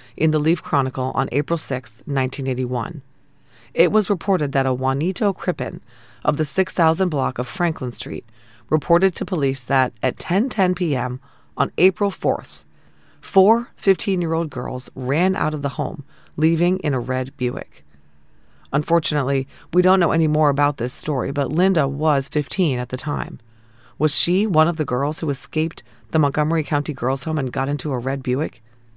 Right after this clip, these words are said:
It's worth noting that the date, April sixth, nineteen eighty-one, meshes with the time frame in which Doctor Bass, the anthropologist who examined Linda's remains back in nineteen eighty-one, placed her date of death.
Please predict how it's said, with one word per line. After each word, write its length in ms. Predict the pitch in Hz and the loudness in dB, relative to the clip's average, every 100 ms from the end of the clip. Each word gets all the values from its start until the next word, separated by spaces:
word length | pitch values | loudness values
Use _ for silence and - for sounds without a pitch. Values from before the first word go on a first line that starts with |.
| - - - - - - - | -20 -20 -20 -20 -20 -16 2
It's 240 | 185 - | 2 4
worth 260 | 196 247 170 | 4 4 4
noting 360 | 165 156 135 | 4 4 4
that 120 | 131 | 2
the 80 | 131 | -2
date, 480 | 135 170 139 87 - - | 0 2 0 -2 -10 -4
April 340 | 165 175 214 | 0 4 2
sixth, 500 | 202 - 139 - - - | 2 -2 -4 -6 -14 -6
nineteen 460 | 156 147 175 - 170 | -2 2 0 0 0
eighty-one, 580 | 143 139 127 127 - - - - - - | 0 -2 -4 -6 -8 -14 -20 -20 -20 0
meshes 480 | 170 208 - 143 139 | 4 4 4 0 0
with 120 | 147 | -4
the 60 | |
time 300 | 151 175 196 | -4 2 2
frame 320 | 185 135 135 131 | 2 -4 -6 -4
in 100 | 147 | -2
which 220 | 147 - | -2 2
Doctor 340 | 156 151 156 | 2 2 -2
Bass, 540 | 135 165 139 143 - - - - - | 0 2 2 -2 -6 -8 -20 -20 -6
the 120 | 160 | 2
anthropologist 720 | 165 165 160 202 185 135 139 - | 2 2 0 2 2 0 -4 0
who 100 | 143 | 0
examined 560 | 131 135 165 175 156 - | 0 0 2 2 -2 0
Linda's 360 | 147 175 185 | 2 2 0
remains 440 | 170 143 127 135 - | 0 0 0 -2 0
back 240 | 143 139 | -2 0
in 100 | 143 | -2
nineteen 320 | 143 143 147 | -2 -2 -2
eighty-one, 500 | 135 135 143 139 127 - - - | 0 0 0 0 -2 -8 -20 -20
placed 420 | - 180 147 - - | 2 2 4 -2 -4
her 140 | 147 | -2
date 220 | 139 139 | -2 -4
of 80 | 131 | -4
death. 400 | 135 117 - | -4 -4 -10